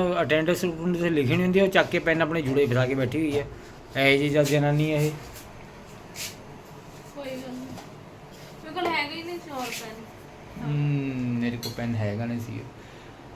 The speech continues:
Speaker 1: ਗਾਇਜ਼ ਇੱਕ ਕੁੜੀ ਸੀਗੀ ਨਾ, ਉਹ ਕੁੜੀ ਵਿਚਾਰੀ ਮੇਰੇ ਕੋਲ ਵਿਚਾਰੀ ਕੰਮ ਕਰਦੀ ਹੁੰਦੀ ਸੀਗੀ। ਉਹਨੂੰ ਮੈਂ ਜਿੰਨਾ ਕਹਿਣਾ ਨਾ, ਉਹਨੇ ਉਨਾ ਪਿਸਟਨ ਪਾ ਕੇ ਦੇਣਾ, ਉਨੀ ਮੈਨੂੰ ਬੋਕੀ ਚੜਾ ਕੇ ਦੇਣੀ, ਉਨਾ ਉਹਨੇ ਹੈਡ ਚੜਾ ਕੇ ਦੇਣਾ,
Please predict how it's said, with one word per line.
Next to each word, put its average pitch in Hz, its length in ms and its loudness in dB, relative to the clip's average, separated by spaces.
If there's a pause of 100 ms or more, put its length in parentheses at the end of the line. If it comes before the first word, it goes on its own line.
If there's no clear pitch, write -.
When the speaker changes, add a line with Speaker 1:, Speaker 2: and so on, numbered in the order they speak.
Speaker 1:
ਗਾਇਜ਼ 180 280 8
ਇੱਕ 190 300 2
ਕੁੜੀ 180 320 2
ਸੀਗੀ 165 240 0
ਨਾ, 190 120 4
ਉਹ 196 100 4
ਕੁੜੀ 170 260 2
ਵਿਚਾਰੀ 165 500 0 (240)
ਮੇਰੇ 147 220 4
ਕੋਲ 151 140 0
ਵਿਚਾਰੀ 147 280 2
ਕੰਮ 143 300 2
ਕਰਦੀ 120 280 0
ਹੁੰਦੀ 120 200 0
ਸੀਗੀ। - 320 -8 (1200)
ਉਹਨੂੰ 170 200 4
ਮੈਂ 190 100 10
ਜਿੰਨਾ 175 400 6
ਕਹਿਣਾ 180 300 6
ਨਾ, 190 120 6
ਉਹਨੇ 190 180 6
ਉਨਾ 180 260 6
ਪਿਸਟਨ 160 400 2
ਪਾ 151 180 6
ਕੇ 151 120 2
ਦੇਣਾ, 139 420 2
ਉਨੀ 165 340 0
ਮੈਨੂੰ 170 300 0
ਬੋਕੀ 147 300 4
ਚੜਾ 160 240 6
ਕੇ 139 140 2
ਦੇਣੀ, 143 300 4
ਉਨਾ 156 280 0
ਉਹਨੇ 165 260 2
ਹੈਡ 143 180 4
ਚੜਾ 147 260 2
ਕੇ 139 120 0
ਦੇਣਾ, 127 340 0